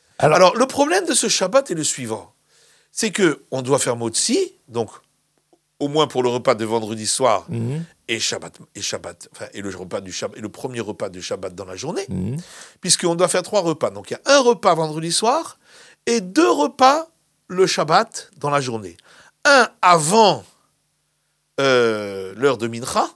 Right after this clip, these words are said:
Speaker 1: D'accord.
Speaker 2: et un après l'heure de Mincha.
Speaker 1: D'accord.
Speaker 2: C'est-à-dire l'heure de Mincha, c'est une demi-heure après le midi solaire. C'est donc ici à Strasbourg, treize heures zéro six.
Speaker 1: D'accord.
Speaker 2: Donc, il faut faire un repas avant, un repas après. C'est-à-dire le, la troisième repas doit être fait après l'heure de mincha.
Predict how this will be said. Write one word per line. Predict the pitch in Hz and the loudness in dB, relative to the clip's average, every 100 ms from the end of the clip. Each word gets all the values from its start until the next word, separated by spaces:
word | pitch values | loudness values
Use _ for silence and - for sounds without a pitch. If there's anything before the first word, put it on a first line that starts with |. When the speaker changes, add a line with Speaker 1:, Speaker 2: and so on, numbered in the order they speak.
| _ _ _ _ _ _ | _ _ _ _ _ _
Speaker 1:
D'accord. | 80 - - | -8 -2 2
Speaker 2:
et | - | 2
un | 415 415 - | 2 0 2
après | - - 277 | 0 0 0
l'heure | 220 160 | 2 0
de | 135 | -2
Mincha. | 120 113 - - _ | -8 -10 -12 -16 _
Speaker 1:
D'accord. | - - 127 | -8 -6 -4
Speaker 2:
C'est-à-dire | 143 180 202 | -4 -2 -2
l'heure | 156 143 | -2 -6
de | |
Mincha, | 143 131 - 175 233 - - _ - | -8 -10 -2 -2 -2 -6 -20 _ -12
c'est | - 185 190 | -6 -4 -4
une | 180 170 | -6 -4
demi-heure | 160 165 190 165 | -4 -2 -2 -2
après | - 170 | -6 -6
le | 147 | -6
midi | 139 196 160 | -6 -6 -2
solaire. | 151 156 135 135 208 196 - | -2 -2 -2 -2 -4 -8 -12
C'est | - 147 | -10 -8
donc | 131 175 165 - - - _ | -6 -8 -10 -20 -20 -20 _
ici | - 120 160 | -6 -2 -2
à | 139 | -2
Strasbourg, | - 131 190 - | -4 -6 -6 -6
treize | 165 139 | -6 -4
heures | 127 | -6
zéro | 123 107 | -6 -6
six. | - 95 - - | -6 -8 -10 -8
Speaker 1:
D'accord. | 92 85 160 | -8 -8 0
Speaker 2:
Donc, | 208 175 - _ - | 4 4 0 _ -10
il | 175 | -4
faut | 175 | -2
faire | 165 - - | -2 -2 2
un | 233 214 | 4 6
repas | 185 170 165 131 - | 4 2 0 0 -4
avant, | 139 143 220 302 | -6 -2 -2 -2
un | 226 | -4
repas | 196 196 190 | -4 -4 -2
après. | 151 147 - - _ - - - _ _ 156 | -2 -6 -10 -20 _ -20 -20 -20 _ _ -2
C'est-à-dire | 165 170 | 0 2
le, | 156 170 | 0 0
la | 185 | -2
troisième | - 202 180 160 | 0 0 0 -2
repas | 165 233 214 | 0 2 2
doit | 170 | 0
être | 147 | -2
fait | - 202 - | -4 -4 -2
après | 160 - - 240 247 | -2 -2 -4 0 0
l'heure | 196 190 156 | 2 0 -2
de | 139 135 | -6 -6
mincha. | 127 117 - | -8 -12 -14